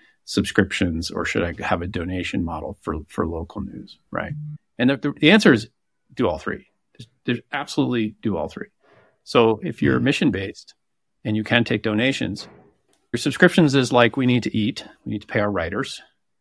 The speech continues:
Speaker 1: right? Membership is a higher level. We, we "We love that you love us. We'll give you some extra stuff," whether it's swag or access to authors or whatever it is.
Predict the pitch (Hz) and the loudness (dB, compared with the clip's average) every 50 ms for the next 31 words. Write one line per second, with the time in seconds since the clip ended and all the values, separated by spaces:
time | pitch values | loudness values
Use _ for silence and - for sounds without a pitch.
0 | _ _ _ _ _ _ _ - - 95 101 107 107 - _ _ _ _ _ - | _ _ _ _ _ _ _ -8 -6 -6 -6 -6 -8 -10 _ _ _ _ _ -2
1 | 113 127 143 143 - - 127 110 - 101 - 98 92 - - 123 120 120 123 117 | 2 4 4 4 4 4 2 2 2 -2 -4 -4 -4 -2 0 2 2 2 2 0
2 | 107 107 101 98 98 104 143 143 - _ _ _ _ _ _ _ _ _ _ _ | -2 -4 -4 -2 -2 -2 -2 -2 -6 _ _ _ _ _ _ _ _ _ _ _
3 | - 131 113 107 - - 110 98 101 98 98 101 _ _ _ _ _ _ _ - | -8 -8 -8 -8 -8 -10 -8 -8 -8 -8 -10 -12 _ _ _ _ _ _ _ -10
4 | - 113 104 104 107 104 104 107 101 107 107 - - 110 107 101 104 107 110 120 | -6 -4 -4 -4 -2 0 0 0 2 0 -2 -2 -2 -4 -2 0 0 2 2 2
5 | 143 - - 113 98 - 104 104 101 - - 101 98 101 - - - 98 - - | 0 0 -2 -4 -4 -2 -4 -6 -6 -2 -2 -2 -2 -2 -4 -10 -12 -12 -4 2
6 | - 151 151 135 - - 98 92 90 95 - - - - - 147 143 139 135 139 | 6 6 6 4 2 -2 -6 -6 -6 -8 -10 -10 -10 -4 0 2 4 4 4 4
7 | 135 123 98 98 92 - - 131 117 110 - - - 117 107 - - - - 113 | 2 2 -2 -4 -6 -6 -6 -6 -8 -8 -8 -8 -8 -8 -8 -8 -6 -4 -2 -2
8 | 123 - - 127 120 110 107 101 98 - 135 120 117 110 98 95 110 135 139 135 | -2 -2 -2 -2 -2 -4 -6 -10 -10 -8 -6 -4 -4 -4 -4 -2 0 0 0 -2
9 | - | -4